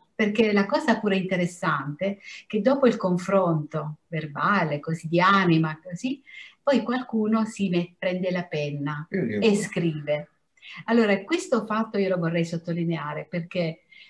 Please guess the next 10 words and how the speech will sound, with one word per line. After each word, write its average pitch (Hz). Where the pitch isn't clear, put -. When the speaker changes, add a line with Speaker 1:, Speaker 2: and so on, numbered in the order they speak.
Speaker 1:
lì 254
abbiamo 170
persone 175
non 180
acculturate, 165
abbiamo 160
persone 233
molto 151
di 165
cultura, 151